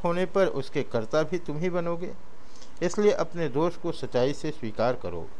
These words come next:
तुम सारा व्यवहार अपने को शरीर मानकर कर रहे हो अथवा अमृत पुत्र मानकर।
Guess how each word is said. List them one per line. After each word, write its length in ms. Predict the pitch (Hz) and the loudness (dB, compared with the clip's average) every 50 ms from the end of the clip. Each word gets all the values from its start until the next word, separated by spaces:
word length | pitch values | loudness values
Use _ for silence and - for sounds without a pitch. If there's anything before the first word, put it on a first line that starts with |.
| - - - - - - - - - - - - - - - | -4 -4 -4 -4 -4 -4 -4 -4 -4 -4 -4 -4 -4 -2 0
तुम 160 | 180 190 190 | 0 0 2
सारा 320 | - - 156 156 170 180 | 4 6 8 8 8 8
व्यवहार 460 | 185 165 170 165 160 143 160 160 170 165 | 6 6 6 6 6 8 8 8 8 8
अपने 380 | - 139 131 - 151 160 160 | 4 0 -2 0 -2 -2 -2
को 160 | - - 151 | 0 0 -2
शरीर 360 | 131 - - 135 143 165 170 151 | -2 0 0 0 2 2 2 2
मानकर 480 | 131 131 120 127 147 - - 165 165 | 2 2 2 2 2 0 0 0 0
कर 180 | 156 - 156 151 | 0 0 0 0
रहे 240 | 151 151 160 160 151 | 2 2 2 2 0
हो 220 | 156 165 170 - - - - - - - - - - - | 0 -2 -4 -4 -4 -4 -4 -4 -4 -4 -4 -4 0 0
अथवा 300 | 147 147 - - 156 151 | 2 2 4 4 6 6
अमृत 460 | - - - 127 127 127 156 165 - - - | 6 4 2 0 0 0 0 0 -2 -2 -2
पुत्र 240 | 170 - - - 123 | -2 -2 -2 -2 0
मानकर। 440 | 110 104 101 98 92 - - 98 | 0 0 0 0 -2 -2 -4 -4